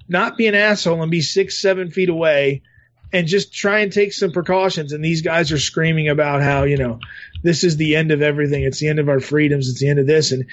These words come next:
it goes back to that whole catering mentality about, like, how dare the world do something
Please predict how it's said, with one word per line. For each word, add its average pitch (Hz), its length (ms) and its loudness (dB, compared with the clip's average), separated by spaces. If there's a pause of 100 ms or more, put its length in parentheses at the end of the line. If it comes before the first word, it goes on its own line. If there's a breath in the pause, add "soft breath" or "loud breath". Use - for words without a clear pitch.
(200 loud breath)
it 156 80 0
goes 175 260 4
back 165 240 0
to 160 80 -4
that 156 140 0
whole 156 180 0
catering 156 440 0
mentality 139 440 0
about, 135 140 0
like, 135 160 -2 (180 loud breath)
how 214 400 2
dare 170 720 -2 (260)
the 160 160 0
world 196 480 2
do 202 220 2
something 139 760 -4